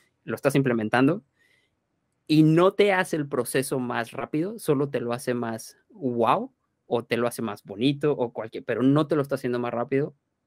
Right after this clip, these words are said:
realmente no funciona. O sea, lo que necesitas, si, si vas a hacer una inversión de este tamaño, y si vas a hacer una inversión de tiempo, y si le vas a meter tanta tecnología,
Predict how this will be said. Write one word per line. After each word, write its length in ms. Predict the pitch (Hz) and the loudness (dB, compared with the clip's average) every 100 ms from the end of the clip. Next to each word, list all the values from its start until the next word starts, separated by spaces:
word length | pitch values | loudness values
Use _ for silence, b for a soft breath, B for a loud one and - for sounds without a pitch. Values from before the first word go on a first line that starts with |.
| _ - | _ -10
realmente 420 | 123 131 147 147 | -4 -2 -2 -2
no 80 | 139 | -4
funciona. 480 | 117 110 123 127 _ _ _ _ _ _ _ _ _ | -6 -8 -8 -8 _ _ _ _ _ _ _ _ _
O 40 | - | -8
sea, 240 | 120 110 110 - - | -4 -4 -8 -16 -4
lo 220 | 135 127 | -2 2
que 80 | 127 | 2
necesitas, 580 | 123 123 - 160 143 | 2 0 2 0 0
si, 160 | 135 127 | -4 -4
si 200 | - 127 | -4 0
vas 120 | 131 | 2
a 60 | 160 | 2
hacer 120 | 170 | 2
una 120 | 160 | 4
inversión 440 | 143 131 - 135 127 | 4 0 0 -2 0
de 60 | |
este 160 | 123 127 | -2 -6
tamaño, 520 | 117 117 117 113 107 | -8 -8 -8 -10 -10
y 80 | 90 | -10
si 100 | - | -6
vas 160 | 113 | -6
a 20 | 123 | -2
hacer 160 | 131 | 0
una 120 | 127 117 | 2 0
inversión 320 | 107 - 117 | -2 -4 -4
de 80 | 113 | -2
tiempo, 480 | 117 113 110 113 - b b b | -2 -2 -4 -10 -12 b b b
y 20 | - | -6
si 80 | |
le 60 | 110 | -2
vas 100 | 120 | 2
a 60 | 139 | 4
meter 200 | 135 127 | 4 2
tanta 240 | 131 120 | 2 2
tecnología, 680 | 113 110 110 - 117 143 | 0 -2 -4 -4 -4 -4